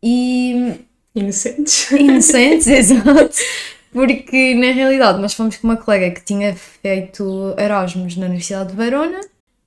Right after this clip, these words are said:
Speaker 1: e nós pensamos, ok, já temos, eh, já temos feedback da universidade, vamos nos inscrever na Universidade de Verona.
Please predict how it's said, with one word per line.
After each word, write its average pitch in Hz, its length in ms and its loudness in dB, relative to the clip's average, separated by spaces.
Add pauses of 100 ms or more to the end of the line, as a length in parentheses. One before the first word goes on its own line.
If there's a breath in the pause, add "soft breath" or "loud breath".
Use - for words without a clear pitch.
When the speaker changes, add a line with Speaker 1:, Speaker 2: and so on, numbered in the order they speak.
Speaker 1:
e 233 80 0
nós 220 160 2
pensamos, 185 400 -6
ok, 196 300 -4
já 180 160 -6
temos, 185 480 -8
eh, 185 580 -6
já 214 140 -2
temos 196 220 -8
feedback 185 440 -6
da 220 80 -4
universidade, 311 560 -6
vamos 339 160 -6
nos 247 140 -4
inscrever 240 360 -2
na 247 80 0
Universidade 240 420 -4
de 226 80 -8
Verona. 339 500 -4